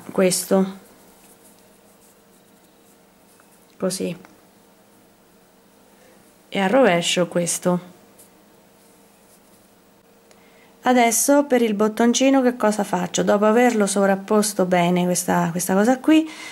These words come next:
metto l'ago dove ho infilato, no, il filo di sigaretta per attaccare il bottone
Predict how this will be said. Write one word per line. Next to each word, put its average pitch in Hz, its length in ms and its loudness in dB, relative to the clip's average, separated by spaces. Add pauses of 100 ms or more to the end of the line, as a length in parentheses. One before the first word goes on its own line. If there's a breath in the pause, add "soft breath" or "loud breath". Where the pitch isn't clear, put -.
(220 loud breath)
metto 240 600 2
l'ago 208 440 0
dove 190 220 0
ho 190 40 2
infilato, 190 500 0
no, 185 240 2
il 180 100 0
filo 190 240 0
di 185 100 0
sigaretta 185 640 0
per 180 300 -2
attaccare 175 420 -2
il 202 60 0
bottone 240 680 2